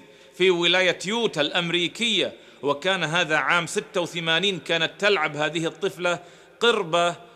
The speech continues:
بركة ماء قريبة من منزلها. قرب هذه البركة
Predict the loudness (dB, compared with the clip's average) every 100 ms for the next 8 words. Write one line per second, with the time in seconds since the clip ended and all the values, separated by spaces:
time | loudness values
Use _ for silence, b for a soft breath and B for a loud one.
0 | -20 0 2 2 2 -4 -4 -2 0 0
1 | -2 -4 -2 0 0 0 -2 -2 0 -2
2 | -4 -2 -2 0 -2 -2 -2 -2 -6 -12
3 | -20 -20 B B B -4 -2 0 2 2
4 | 0 -4 -2 -4 -4 -4 -6